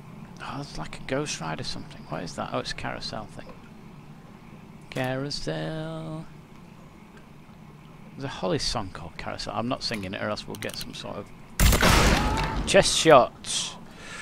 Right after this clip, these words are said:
<clears throat> How many are there? I don't know how many bad guys there are, but we're, uh, this is easy. <laughs> This is easy peasy. You just sit up here, taking pot shots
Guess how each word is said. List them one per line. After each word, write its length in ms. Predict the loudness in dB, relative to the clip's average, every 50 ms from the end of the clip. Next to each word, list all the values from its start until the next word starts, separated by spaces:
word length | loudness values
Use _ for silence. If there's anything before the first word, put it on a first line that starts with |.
| -10 -8 -6 -4 -4 -2 -2 -2 -2 -4 -4 -4 -4 -4 -4 -4 -6 -6 -8 -10 -10 -10 -10 -10 -10 -10 -10 -4 4 8
<clears throat> 0 |
How 920 | 8 10 10 8 6 4 2 0 -4 -6 -8 -10 -12 -12 -10 -8 -6 -2
many 260 | 0 2 4 4 6
are 200 | 6 6 6 6
there? 160 | 6 4 2 0 -4 -10 -14 -16 -16 -16 -16 -16 -14 -14 -14 -14 -14 -14 -14 -14 -16 -16 -16 -16 -18 -18 -18 -16 -16 -12
I 40 | -8
don't 160 | -8 -6 -4
know 60 | -4
how 60 | -2
many 160 | 0 2 0 4
bad 240 | 6 6 6 8
guys 280 | 8 10 10 10 10 8
there 120 | 8 8
are, 180 | 8 8 8 6
but 200 | 2 0 0 0
we're, 360 | 2 2 2 2 2 2 4
uh, 440 | 6 8 8 8 8 6 4 2 -2
this 260 | -4 -4 -4 -4 -4 -4
is 160 | -4 -2 -2
easy. 460 | 0 0 0 0 0 -2 -4 -4 -6 -10 8 10
<laughs> 80 | 10 10 10 4 -8 -14 -14 -14 -14 10 12
This 300 | 12 12 12 10 4 2
is 180 | 2 4 2
easy 280 | 2 0 0 -2 -4 -4
peasy. 420 | -2 0 2 2 2 2 0 -4 -4 -6 -8 -6 -4 -4 -4 -4 -4 -6 -6 -6
You 100 | -6 -4
just 320 | -2 8 10 12 12 12 12
sit 180 | 12 12 8
up 180 | 6 2 2 2
here, 600 | 4 6 6 8 8 8 6 6 6 6 4 2 -2 -6 -14 -18 -18 -18 -16 -6
taking 340 | 0 2 2 2 4 2 0
pot 300 | 2 2 2 2 2 4
shots 520 | 6 8 8 8 8 4 0 -2 -2 -2